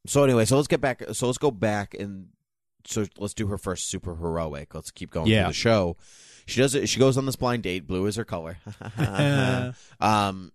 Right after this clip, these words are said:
Speaker 1: and she goes on the date, and the plane is going down.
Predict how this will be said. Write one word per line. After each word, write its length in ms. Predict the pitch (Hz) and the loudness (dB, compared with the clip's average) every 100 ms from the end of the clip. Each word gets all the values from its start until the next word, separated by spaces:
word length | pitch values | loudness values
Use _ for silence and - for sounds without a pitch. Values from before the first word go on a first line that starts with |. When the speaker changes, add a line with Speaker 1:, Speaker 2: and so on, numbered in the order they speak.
| - | -10
Speaker 1:
and 260 | 101 104 | -8 -8
she 140 | 101 101 | -8 -6
goes 220 | 110 110 | -6 -6
on 80 | 120 | -8
the 80 | 110 | -10
date, 440 | 92 85 85 85 - | -10 -10 -12 -16 -16
and 500 | 85 85 82 82 - | -14 -14 -14 -16 -16
the 80 | - | -14
plane 600 | - 95 95 92 92 92 - | -6 -2 -2 -4 -6 -12 -14
is 140 | 87 | -12
going 280 | - 90 87 | -8 -8 -8
down. 500 | 82 73 73 73 | -10 -10 -12 -14